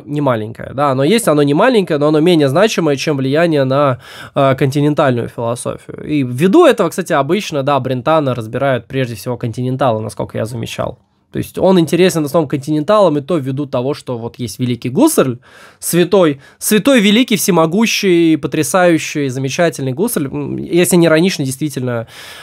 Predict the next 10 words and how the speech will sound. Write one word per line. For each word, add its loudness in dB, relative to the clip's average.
э, 2
важнейшая -2
персона 0
в -4
истории, -2
собственно, -4
философии -2
именно -2
двадцатого 0
века. 0